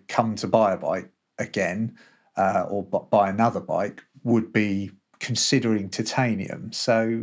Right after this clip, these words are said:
what about you, Matthew? Have you, you experienced, uh, experienced metal in its purest form?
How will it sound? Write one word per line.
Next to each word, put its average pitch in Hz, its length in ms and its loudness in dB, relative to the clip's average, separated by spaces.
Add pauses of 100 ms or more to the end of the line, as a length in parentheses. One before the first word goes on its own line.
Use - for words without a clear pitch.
(300)
what 156 100 2
about 135 320 2
you, 113 360 2 (1080)
Matthew? 110 460 2
Have 110 100 2
you, 135 420 4
you 135 340 0 (240)
experienced, - 760 0
uh, 127 120 6
experienced 135 640 2
metal 131 520 2
in 131 200 0
its - 460 -4
purest 131 460 2
form? 131 400 0